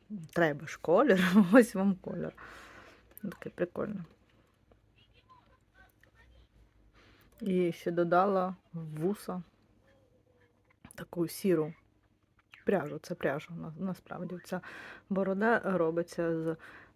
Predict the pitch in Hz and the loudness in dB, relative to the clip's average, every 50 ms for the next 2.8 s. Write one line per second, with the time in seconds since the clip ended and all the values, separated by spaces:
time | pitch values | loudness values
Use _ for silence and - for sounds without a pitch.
0 | _ - 190 175 156 143 151 156 160 180 175 - _ _ _ _ _ _ _ _ | _ -6 -4 -4 -4 -4 -6 -10 -12 -12 -14 -16 _ _ _ _ _ _ _ _
1 | _ _ - - _ _ _ _ _ _ _ _ _ _ _ _ _ _ _ _ | _ _ -20 -20 _ _ _ _ _ _ _ _ _ _ _ _ _ _ _ _
2 | - - - - - - 165 - - - - - - 165 165 165 | -20 -20 -20 -20 -12 -10 -10 -10 -10 -12 -16 -14 -12 -12 -12 -14